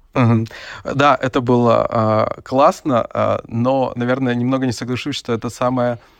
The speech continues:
безбашенная, наверное, и crazy идея, а, потому что действительно мы просто понимали, что, а, так как там, э, едут в эту регату, а, топ-менеджеры I T-компаний со всего мира, то это прям, можно сказать, наша целевая аудитория.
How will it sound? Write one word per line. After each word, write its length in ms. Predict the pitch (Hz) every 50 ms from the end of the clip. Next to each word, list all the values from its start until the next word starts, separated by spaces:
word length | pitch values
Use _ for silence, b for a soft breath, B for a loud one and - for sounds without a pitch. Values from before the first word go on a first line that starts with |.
| b b _
безбашенная, 800 | - 127 131 120 120 120 123 127 131 - - 127 120 117 113 110
наверное, 340 | 110 110 113 117 117 113 -
и 100 | - 113
crazy 400 | 107 - 120 120 120 110 113 113
идея, 460 | 110 120 143 180 170 135 107 107 - - - -
а, 400 | - - 107 107 107 107 107 107
потому 260 | 104 - - 113 120 123
что 260 | 113 - - 110 107 B B B B B
действительно 480 | - 113 - - 156 170 196 190 175 147
мы 160 | 123 123 127 117
просто 300 | - 135 135 - - -
понимали, 480 | - 107 107 107 110 117 120 120 110 110
что, 500 | - - - - - 104 104 104 104 b b b b b b -
а, 200 | - 98 107 104
так 160 | - 123 107 -
как 140 | 117 -
там, 180 | - - 110 110 110 104 101 - -
э, 200 | 113 110 104 104
едут 380 | 104 113 120 117 113 107 - -
в 40 | 107
эту 160 | 107 - 113
регату, 600 | 107 104 101 110 107 104 - 98 98 98 - - -
а, 380 | 104 101 101 101 101 101 98 98
топ-менеджеры 760 | - 117 101 113 110 117 127 151 160 165 185 185 220 226 233 _ _ _ _ -
I 100 | 123 113
T-компаний 640 | - 131 123 - 120 113 104 - 120 117 113 113
со 120 | 107 - 117
всего 280 | 107 - - 113 107 107
мира, 340 | 107 110 110 104 107 104 107 B B B B B B _ _
то 240 | - 127 156 185 - -
это 220 | 139 135 - 147
прям, 260 | - - 127 127 131
можно 260 | 143 139 135 127 123 113
сказать, 460 | - - - 107 110 117 120 - _
наша 520 | 104 101 110 - - - 127 127 123 123 117
целевая 340 | - - 107 107 113 117 120
аудитория. 560 | 127 131 123 120 - 127 113 107 107 113